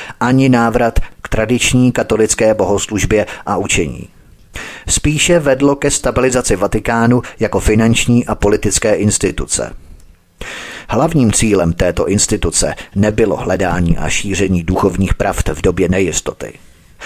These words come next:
Hlavním cílem bylo udržení vlastních korporativních zájmů prostřednictvím intrik, lživosti, krádeží a, když to situace vyžadovala, i krve prolití. Během své návštěvy Sicílie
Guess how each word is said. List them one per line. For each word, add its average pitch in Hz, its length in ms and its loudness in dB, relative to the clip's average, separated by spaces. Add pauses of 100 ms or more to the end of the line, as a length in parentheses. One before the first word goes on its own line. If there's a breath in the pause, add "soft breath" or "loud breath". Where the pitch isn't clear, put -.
(140 loud breath)
Hlavním 92 440 2
cílem 104 500 2
bylo 98 220 2
udržení 110 640 2
vlastních 101 540 0
korporativních 95 720 0
zájmů 98 560 2 (380 loud breath)
prostřednictvím 147 760 0
intrik, 123 560 0
lživosti, 107 680 0
krádeží 95 680 -2 (180 loud breath)
a, 92 100 0
když 98 320 -2
to 87 120 0
situace 90 540 0
vyžadovala, 95 640 0 (200 loud breath)
i 156 100 0
krve 120 320 -2
prolití. 78 680 -4 (1300 loud breath)
Během 156 280 2
své 135 240 2
návštěvy 117 460 2
Sicílie 92 680 0